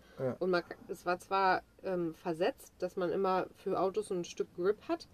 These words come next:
Speaker 1: Ja, genau.
Speaker 2: aber mit den Schlappen, der Stein war so glatt, dass ich immer so ein, und da saß dann so ein kleines Pärchen da am Rand. Und ich bin dann da, hab mich da fast langgelegt, weil ich da <laughs> runtergerutscht bin. Hab
Speaker 1: Ja.
Speaker 2: ich doch gesagt, das rutsche ich auf der anderen Seite zum Gate.
Speaker 1: Ja, aber mir waren auch irgendwie so ein paar Amerikanerinnen oder so,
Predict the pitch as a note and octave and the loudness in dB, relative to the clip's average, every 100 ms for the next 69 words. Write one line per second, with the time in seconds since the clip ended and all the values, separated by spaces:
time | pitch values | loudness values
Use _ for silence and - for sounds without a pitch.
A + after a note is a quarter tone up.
0 | - B2 A#2 A#2+ F#3 F3+ F#3 G3 - A#3+ | -4 2 4 4 4 4 4 2 2 2
1 | A3+ A3 A#3 A3 F#3+ - G3 G#3 F#3+ F3+ | 2 2 0 0 -2 0 2 2 2 2
2 | G3 G#3+ A3 - F3+ F#3+ - G3+ F#3 G3 | 2 4 2 0 -4 -2 0 2 0 -4
3 | F#3+ F#3 F3+ - E3+ F#3 A#3+ F#3+ F3 - | -4 -4 -4 -4 -2 0 0 -4 -4 -6
4 | F#3 - A3 A#3+ - F3 D3 E3+ E3 E3 | -8 -10 -8 -8 -4 -4 -2 -2 -2 -4
5 | F3 - - - - F#3 F3 G3+ G3 F#3 | -4 -12 -20 -20 -6 -4 -2 0 2 4
6 | F#3 D#3+ F#3 F#3+ - F#3 - G3 A3+ F3+ | 4 4 2 -4 -6 -8 -2 0 2 4
7 | D#3+ E3+ F#3+ F3+ - - - - - D4 | 2 0 -6 -8 -12 -14 -12 -12 -10 -12
8 | - - E4 - - B2+ A3 A3 A3+ A#3 | -10 -10 -10 -12 -8 2 2 4 0 -2
9 | - G#3 A#3 A3+ G#3 F3+ - F3 D#3+ D#3 | 0 0 2 0 -2 -2 0 2 2 -2
10 | - - D#3 D#3 D3 - - - - B2 | -4 -10 -2 0 0 -4 -16 -16 -4 0
11 | A2+ - - - - A#2 A#2+ C3 C3+ B2 | 0 -2 -10 -12 -2 0 8 10 12 10
12 | B2+ A#2+ A#2+ A#2+ A#2 A2+ - - - - | 6 4 6 6 6 -2 -12 -20 -20 -4
13 | - A#2+ A#2 A#2 A#2 - B2+ A#2+ - B2+ | 0 4 6 6 2 -2 0 0 2 2
14 | C3 C3 C3 B2+ B2 A#2+ B2+ | 4 6 6 6 4 6 6